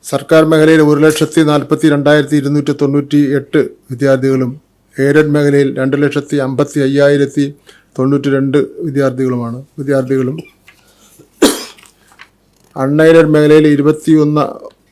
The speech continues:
ഒമ്പതിനായിരത്തി അറുന്നൂറ്റി മുപ്പത്തിയൊന്ന് വിദ്യാർത്ഥികളുമാണ് റെഗുലർ വിഭാഗത്തിൽ പരീക്ഷ എഴുതിയത്. ഇത്തവണ ഗൾഫ് മേഖലയിലെ അറുന്നൂറ്റി എൺപത്തിരണ്ട് വിദ്യാർത്ഥികളും ലക്ഷദ്വീപ് മേ-, ലക്ഷദ്വീപ് മേഖലയിൽ നാനൂറ്റി നാൽപത്തിയേഴ്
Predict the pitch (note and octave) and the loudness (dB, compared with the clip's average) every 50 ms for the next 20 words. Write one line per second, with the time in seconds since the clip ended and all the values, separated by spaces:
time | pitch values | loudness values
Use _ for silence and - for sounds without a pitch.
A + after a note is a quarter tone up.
0 | _ - C3 C3+ D3+ D3+ D3+ D3 D3 D3 D3 C3+ C3+ C3+ - D3 C#3 C#3 C3+ C#3+ | _ -10 -4 0 0 2 2 2 2 0 0 -2 -2 -2 0 0 0 0 0 -2
1 | D3+ C#3+ C#3+ D3 D3 D3 C#3+ C#3+ C3+ B2+ - C#3 C#3 - C#3 C3 B2+ C#3+ D3 C#3+ | -2 -2 -2 0 -2 0 -2 -2 -4 -6 -6 -6 -4 -2 -2 -2 -2 -2 -4 -4
2 | - - - _ C#3 C3 C#3+ C#3 C3+ C3 C3+ C#3 C3+ C3+ B2+ B2+ B2 B2+ C3+ C3+ | -6 -8 -12 _ -10 -6 -2 -2 -2 -2 -2 -4 -4 -4 -4 -4 -4 -6 -6 -8
3 | - C#3+ C#3 C3+ C3+ C3 C3+ C3 - - D#3 C#3+ B2+ B2+ B2 B2 C#3+ B2+ B2+ B2 | -8 -6 -4 -2 0 0 -2 -2 -4 -10 -8 -8 -6 -6 -6 -8 -10 -10 -8 -8
4 | B2 A#2+ - - A#2 A#2 A2 G#2+ A2 - _ _ _ _ _ - _ _ _ _ | -10 -10 -10 -12 -12 -10 -10 -12 -14 -16 _ _ _ _ _ -20 _ _ _ _
5 | _ _ _ _ _ _ _ _ _ - B2+ C3+ D3 D3 D#3 D3 C#3 D3+ D3 C3+ | _ _ _ _ _ _ _ _ _ -10 -4 0 0 2 2 2 2 0 0 0
6 | C#3 C#3+ D#3 D#3+ D#3 D#3+ D#3+ D3+ D#3+ D#3 D3+ C#3+ C#3+ D3 D#3 D3+ D3+ D#3+ D#3 D3+ | 0 0 2 4 4 4 6 6 6 4 4 4 2 2 0 0 2 2 0 2
7 | D3 D3 C#3+ C#3+ D3+ D3+ D3+ D#3 C#3+ C#3 D3 D3 C#3+ D#3+ D3+ - - - - - | 2 0 0 0 0 0 0 2 0 0 0 0 0 0 0 -2 -4 -8 -14 -20
8 | _ _ _ _ _ _ _ _ _ _ _ _ _ _ - - _ _ _ _ | _ _ _ _ _ _ _ _ _ _ _ _ _ _ -20 -20 _ _ _ _
9 | _ _ _ _ - D3 C#3+ C#3 D#3 D#3 D#3 D3+ D3+ D#3 D#3 D#3 D3 C#3 C3+ C#3 | _ _ _ _ -2 0 2 6 6 6 6 6 6 6 6 6 4 2 2 2
10 | D#3+ D#3 E3 E3 D#3+ D3+ D#3+ - - - - D3 D3+ D#3+ D3+ C#3 A#2 - E3 D#3+ | 2 2 2 2 4 4 2 2 2 -2 -8 -6 -2 0 0 0 0 -2 0 2
11 | E3 E3 D#3 D#3 D3+ D3 D3+ D3+ D#3 D#3 D3 C3+ C#3+ C#3+ D3 D#3 D#3 D3+ - D#3+ | 4 4 4 4 2 4 4 4 4 4 2 0 -2 -2 0 0 0 0 0 -2
12 | D3+ D3+ C#3+ C#3 C#3 - - D#3 D3+ - D#3+ D3+ D3 C#3+ C#3+ D3+ D#3 D#3 D#3+ | 0 0 0 -2 -2 -2 -2 -2 -2 0 0 2 2 2 2 2 4 2 2